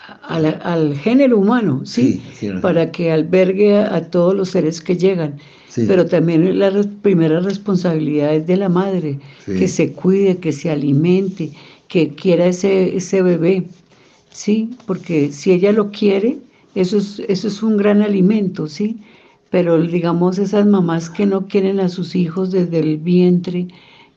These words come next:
Speaker 1: pues son niños que van a nacer enfermitos o tristes, eh, y uno ve, mm, si uno se pone a mirar los niños, eh, hay unos que son tan alegres y hay otros que son con unas caritas tristes. Entonces,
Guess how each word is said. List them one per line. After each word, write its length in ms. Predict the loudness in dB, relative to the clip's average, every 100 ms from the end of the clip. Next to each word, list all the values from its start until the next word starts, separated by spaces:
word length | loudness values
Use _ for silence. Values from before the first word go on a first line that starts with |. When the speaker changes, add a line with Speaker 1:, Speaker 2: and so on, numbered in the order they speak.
| -4
Speaker 1:
pues 160 | -2
son 240 | 2 2 2
niños 360 | 0 0 -2
que 140 | -2 0
van 200 | 2 2
a 40 |
nacer 420 | 2 0 0 0
enfermitos 960 | 2 0 0 -2 0 0 0 -2 -6 -4
o 100 | -4
tristes, 800 | -2 -2 -2 -2 -8 -10 -10 -12 -20 -20 -20 -14 -4
eh, 360 | -2 0 -2 -4 -6
y 100 | 0
uno 220 | 4 4 2
ve, 360 | 0 0 -2 -6 -16 -20 _ -4
mm, 260 | 2 2 0 -4 -16
si 220 | -8 0
uno 140 | 0 0
se 140 | -2
pone 240 | 0 2
a 20 | 4
mirar 300 | 4 2 -2
los 320 | -2 2 4
niños, 540 | 4 4 4 2 -2 -12 -20 -20 _ -20
eh, 120 | -20 -20 -12 -2
hay 220 | 4 6
unos 260 | 4 2
que 120 | -4 -4
son 260 | -2 0
tan 180 | 0 2
alegres 560 | 4 4 4 2 0 2
y 60 |
hay 120 | 2
otros 280 | 2 0 -6
que 120 | -4
son 440 | -2 0 0 -2 -2
con 200 | -2 2
unas 220 | 2 0
caritas 540 | -2 -2 -2 -6 -6
tristes. 640 | -4 -2 -2 -4 -8 -8 -10 -20 -20 -20 -8 -4
Entonces, 760 | -2 0 0 0 0 0 -6